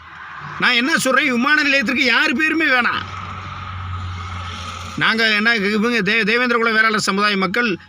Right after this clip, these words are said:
அவர்கள் உயிராக நேசித்துக் கொண்டிருக்கின்ற புரட்சியாளர் தியாகி இமானுவேல் சேகரனாருடைய பெயரை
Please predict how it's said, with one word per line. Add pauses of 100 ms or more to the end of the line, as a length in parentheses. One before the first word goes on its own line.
அவர்கள்
உயிராக
நேசித்துக்
கொண்டிருக்கின்ற (580)
புரட்சியாளர்
தியாகி
இமானுவேல்
சேகரனாருடைய
பெயரை